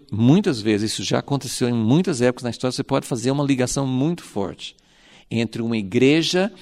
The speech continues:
que estava buscando a Deus e a bênção de Deus sobre a nação como um todo.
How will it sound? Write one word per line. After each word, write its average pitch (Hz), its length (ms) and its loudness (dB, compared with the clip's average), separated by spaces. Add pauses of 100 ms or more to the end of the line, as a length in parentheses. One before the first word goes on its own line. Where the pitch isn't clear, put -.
(200)
que 131 80 0
estava 120 320 2
buscando 131 520 -2
a 220 60 -2
Deus 123 520 0 (380)
e 123 140 2
a 113 60 4
bênção 131 640 4
de 160 120 -8
Deus 113 400 2
sobre 120 540 -2
a 117 80 0
nação 107 440 -2
como 110 220 -6
um - 20 -12
todo. - 380 -10